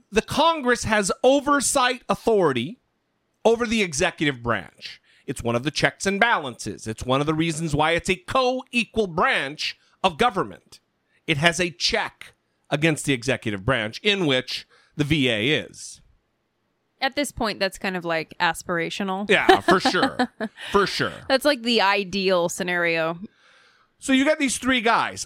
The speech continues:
Speaker 1: Ike Perlmutter, Mark Sherman, and Bruce Moskowitz, a lawyer, a doctor, and the chairman of Marvel Entertainment.
Speaker 2: Oh, perfect.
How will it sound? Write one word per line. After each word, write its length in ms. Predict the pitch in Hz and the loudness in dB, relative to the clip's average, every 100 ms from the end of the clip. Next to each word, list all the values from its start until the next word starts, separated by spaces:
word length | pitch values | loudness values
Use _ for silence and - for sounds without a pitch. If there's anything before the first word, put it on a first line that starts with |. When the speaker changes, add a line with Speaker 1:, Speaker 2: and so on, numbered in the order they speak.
| - | 0
Speaker 1:
Ike 260 | 208 - | 0 2
Perlmutter, 600 | 202 196 170 160 147 220 - - - _ | 2 4 4 2 2 -2 -8 -20 -20 _
Mark 280 | 156 214 - | 2 2 2
Sherman, 360 | - 220 202 196 | 2 4 4 2
and 140 | 165 | 2
Bruce 240 | 175 220 - | 2 0 2
Moskowitz, 920 | 175 180 - 113 90 - - - - _ 117 | 0 0 -2 -4 -4 -8 -12 -12 -16 _ -2
a 60 | |
lawyer, 500 | 117 226 254 247 233 | 4 6 6 4 0
a 80 | 196 | 0
doctor, 640 | 139 190 214 - 196 196 180 _ _ _ | 0 2 2 0 0 0 -4 _ _ _
and 180 | 165 180 | 0 0
the 160 | 180 170 | -2 -2
chairman 920 | - - 294 330 294 196 117 92 64 - _ 165 | -2 2 2 4 2 2 -2 -4 -16 -20 _ -2
of 140 | 156 | 0
Marvel 640 | 175 208 254 254 262 254 262 | 4 6 6 4 2 0 0
Entertainment. 1160 | 214 196 180 - - 214 185 120 92 _ - - _ | 0 0 -2 -6 -2 0 0 -4 -8 _ -16 -16 _
Speaker 2:
Oh, 420 | 262 311 415 156 160 _ _ _ _ _ _ | -2 -2 -2 -4 -10 _ _ _ _ _ _
perfect. 600 | - 370 - 151 - - | -4 -4 -2 -6 -8 -16